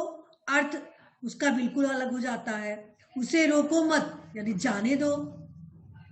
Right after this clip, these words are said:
यानी एक, एक विराम चिन्ह का अगर हम सही प्रयोग नहीं कर रहे हैं, तो अर्थ उसका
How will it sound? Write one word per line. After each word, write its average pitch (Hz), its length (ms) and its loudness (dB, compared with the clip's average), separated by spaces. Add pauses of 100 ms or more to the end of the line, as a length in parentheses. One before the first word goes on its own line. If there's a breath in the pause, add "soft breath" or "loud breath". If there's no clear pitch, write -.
(640)
यानी 294 140 4
एक, 349 200 6
एक 302 440 0
विराम 285 420 4
चिन्ह 277 280 2
का 262 340 0 (340 soft breath)
अगर 233 180 0
हम 247 600 0
सही 262 280 0
प्रयोग 262 400 -2
नहीं 247 240 2
कर 254 120 -4
रहे 220 260 -4
हैं, 262 360 -4 (460 soft breath)
तो 311 120 4
अर्थ 294 440 2
उसका 285 680 2